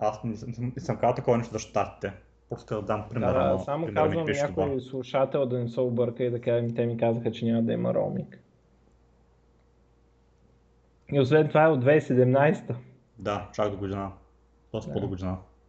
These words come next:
Speaker 2: По-до година. А, така. Ами,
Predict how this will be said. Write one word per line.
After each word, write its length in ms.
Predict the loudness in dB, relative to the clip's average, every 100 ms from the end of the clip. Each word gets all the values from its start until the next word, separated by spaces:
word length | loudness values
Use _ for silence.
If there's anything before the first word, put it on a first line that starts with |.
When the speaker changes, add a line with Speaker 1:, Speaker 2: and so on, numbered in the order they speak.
| _ _
Speaker 2:
По-до 240 | -6 -4
година. 440 | -4 -4 -4 -4 -6 -10 -20 _ _ _ _ _ _ _ _ _ _ _ _ _ _ _ _ _ -20 -20 -10
А, 140 | -4 -2
така. 340 | 2 2 2 -8 -20 _ _ _ _ -6
Ами, 440 | 0 4 4 2